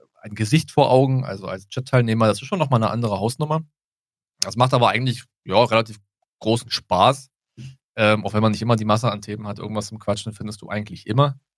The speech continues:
Von daher bin ich gespannt, wie das am Sonntag läuft. Wie gesagt, unter voller,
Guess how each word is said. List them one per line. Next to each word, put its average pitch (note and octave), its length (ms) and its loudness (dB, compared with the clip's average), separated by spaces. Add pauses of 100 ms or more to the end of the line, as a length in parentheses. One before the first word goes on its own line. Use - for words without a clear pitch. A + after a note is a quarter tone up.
(340)
Von G#2 80 -6
daher A2 240 6
bin A#2 100 -2
ich A#2 120 -4
gespannt, A2 420 0
wie A2 60 -8
das G#2+ 180 -4
am A#2+ 80 -16
Sonntag G#2+ 400 -4
läuft. A#2 400 2 (240)
Wie G#2 80 -10
gesagt, B2+ 280 0
unter A2 220 -4
voller, D3 480 2